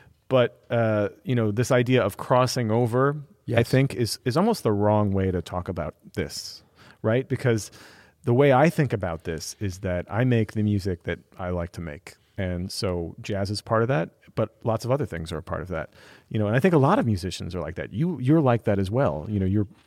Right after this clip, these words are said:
Speaker 1: primarily known as a jazz pianist, but you do a lot of different things. Uh, think about someone like Brian Blade and the Brian Blade Fellowship. What is that? Is that jazz? That's definitely
Speaker 2: Folk.
Speaker 1: Right, but it's,
Speaker 2: No.
Speaker 1: it's jazz
Speaker 2: <laughs>
Speaker 1: musicians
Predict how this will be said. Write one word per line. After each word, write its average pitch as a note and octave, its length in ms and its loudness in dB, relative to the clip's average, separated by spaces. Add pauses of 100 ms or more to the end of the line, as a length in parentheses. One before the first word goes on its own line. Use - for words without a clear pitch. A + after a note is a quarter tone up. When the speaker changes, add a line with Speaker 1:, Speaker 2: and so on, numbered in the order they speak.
(140)
Speaker 1:
primarily A#2+ 460 2
known G#2 160 0
as F#2 120 -4
a F#2+ 60 -4
jazz F#2 380 -6
pianist, G2+ 580 -10 (260)
but B2+ 120 -2
you D3+ 80 2
do F3+ 180 2
a - 20 4
lot G2 240 -2
of E2+ 120 -4
different E2 320 -10
things. - 340 -16 (420)
Uh, G2+ 220 -4
think D3 160 2
about C3+ 160 0
someone C3 240 0
like G#2+ 160 0
Brian A2 320 0
Blade F#2+ 460 -6 (120)
and G2 240 -8 (120)
the A#2 80 -8
Brian A2+ 280 -2
Blade G#2 220 -2
Fellowship. - 500 -2
What A#2+ 140 -4
is F#2 120 -2
that? A2 300 -4
Is F2+ 140 -8
that G2+ 300 -4 (200)
jazz? A2 340 -2
That's - 260 -8
definitely B2 560 -4
Speaker 2:
Folk. - 400 0 (400)
Speaker 1:
Right, G#3 160 4
but C#3 100 4
it's, G#2+ 140 2
Speaker 2:
No. F3+ 120 2
Speaker 1:
it's - 240 -2
jazz D#3+ 280 4
Speaker 2:
<laughs> - 20 4
Speaker 1:
musicians C3 580 2